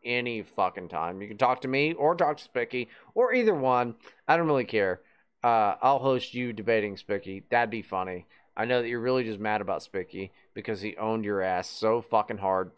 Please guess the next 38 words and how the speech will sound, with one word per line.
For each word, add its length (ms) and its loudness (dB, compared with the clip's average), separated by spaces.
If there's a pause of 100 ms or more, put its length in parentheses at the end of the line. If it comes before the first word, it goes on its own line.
for 120 -6
so 360 -2
many 180 -6
years 380 -8
that 160 -8
you're 140 -12
just, 180 -12
like, 240 -6
a 40 -12
little 280 0
bitch 480 -2
and 100 -10
you're 120 -10
so 200 -4
mad 380 -2
about 300 0
it. 180 -4 (280)
And 100 -4
you 120 0
wanna 160 -2
go 300 2
run 300 0
and 120 -6
tell 220 0
the 140 0
S 160 -4
P 120 -2
L 140 2
C, 420 -4
and 80 -8
you 120 -6
can 100 -10
go 240 0
run 300 -2
and 120 -8
tell, 380 0
you 260 -8
know, 220 -6